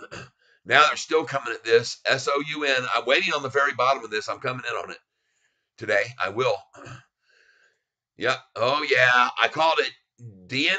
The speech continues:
A. That's the six-month chart. Looking good. That's a double K pick.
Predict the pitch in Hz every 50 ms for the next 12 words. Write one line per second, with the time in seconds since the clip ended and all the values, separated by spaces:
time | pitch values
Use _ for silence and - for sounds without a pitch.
0 | 190 170 156 139 131 117 107 101 95 95 - - _ _ _ _ _ _ _ _
1 | _ _ _ _ _ _ - 90 123 131 123 117 - - 147 147 139 - 123 123
2 | 120 120 101 - - 127 117 117 120 117 - _ _ _ _ _ _ _ _ _
3 | _ _ _ _ _ _ _ _ - 104 127 135 135 - 139 139 139 131 120 110
4 | - 113 127 123 127 113 - 139 135 139 135 135 131 - 139 139 135 135 - -
5 | - 127 107 101